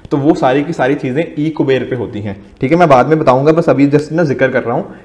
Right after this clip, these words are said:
कि priority sector lending certificate और जो government securities होती हैं वो ई कुबेर, जो कि एक Core banking solution है आरबीआई का, वहाँ पे accordingly ये available होती हैं, ठीक है। तो Finacle को याद रखना काफ़ी important है।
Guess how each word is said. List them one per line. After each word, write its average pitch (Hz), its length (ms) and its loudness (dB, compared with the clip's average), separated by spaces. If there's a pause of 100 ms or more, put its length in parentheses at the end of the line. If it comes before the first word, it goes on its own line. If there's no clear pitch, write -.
कि 135 80 -4
priority 123 360 2
sector 151 300 -4
lending 123 340 -4
certificate 156 680 2 (160)
और - 100 4
जो 139 80 4
government 127 380 2
securities 127 440 0
होती 120 220 2
हैं 139 180 -2 (280)
वो 135 260 4
ई 151 140 4
कुबेर, 131 340 0
जो 123 200 -2
कि 123 200 -6
एक 123 200 -4 (420)
Core 160 220 2
banking 139 380 -2
solution 123 420 -2
है 117 240 -4
आरबीआई 117 480 0
का, 147 140 -2
वहाँ 120 300 -4
पे 123 160 -2
accordingly 113 440 -4
ये 117 120 -2
available 113 520 -2 (140)
होती 110 220 -4
हैं, 92 200 -12 (240)
ठीक - 120 -4
है। 190 80 -2 (240)
तो - 60 -4
Finacle 139 420 -2
को 156 100 0
याद 147 200 2
रखना 156 300 -4
काफ़ी 156 300 -2
important 143 400 -2
है। 143 120 0